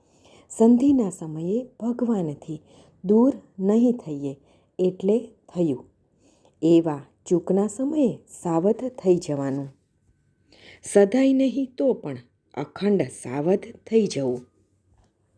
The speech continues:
વિષય મનમાં આવ્યા કે ત્યાં ભગવાનના સ્મરણને ગોઠવી દેવું. અંતે "મતિ તેવી ગતિ", એવી આપણામાં કહેવત છે. જન્મભર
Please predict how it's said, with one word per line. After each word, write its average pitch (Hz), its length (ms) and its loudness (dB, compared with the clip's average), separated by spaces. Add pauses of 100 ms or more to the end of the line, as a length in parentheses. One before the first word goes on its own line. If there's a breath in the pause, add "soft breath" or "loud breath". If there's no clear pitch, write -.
(1120 soft breath)
વિષય 233 380 4
મનમાં 269 420 2 (140)
આવ્યા 165 300 -2 (260)
કે 175 100 -4
ત્યાં 175 400 -4 (320)
ભગવાનના 202 580 0
સ્મરણને 190 720 -4 (320 soft breath)
ગોઠવી 208 480 4
દેવું. 131 380 -6 (640 soft breath)
અંતે 254 460 2 (240)
"મતિ 185 420 -2 (280)
તેવી 247 340 4
ગતિ", 233 380 2 (300)
એવી 233 300 2
આપણામાં 254 580 0
કહેવત 190 560 -2
છે. - 320 -16 (760 soft breath)
જન્મભર 247 520 4